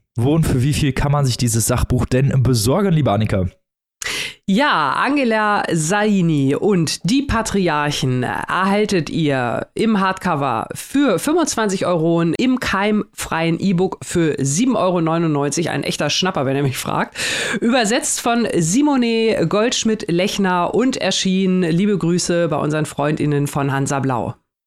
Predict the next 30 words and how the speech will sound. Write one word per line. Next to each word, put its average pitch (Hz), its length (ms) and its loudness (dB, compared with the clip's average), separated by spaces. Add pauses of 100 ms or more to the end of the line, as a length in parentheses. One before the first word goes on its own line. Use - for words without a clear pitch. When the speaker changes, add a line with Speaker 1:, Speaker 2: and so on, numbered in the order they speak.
(240)
Speaker 1:
Sehr, 160 300 -2
sehr 151 180 0
schön. 92 360 0 (120)
Damit 151 440 0
kommen 175 200 2
wir 202 140 2
zum 175 220 0
letzten 170 400 0
Buch 156 280 2
dieser 208 360 0
Folge 143 480 2
und 175 240 2
ich - 180 -2
reibe 170 220 0
mir 160 60 4
hier 151 140 2
schon 147 220 -2
gerade 139 240 0
die 139 80 0
Hände. 123 240 2
Das 156 160 -2
könnt 175 180 0
ihr 208 60 2
nicht 170 140 2
genau 151 240 2
sehen, 127 240 2
aber 202 800 2 (240)
<laughs> 214 100 0
denn 151 140 2
jetzt 160 340 -2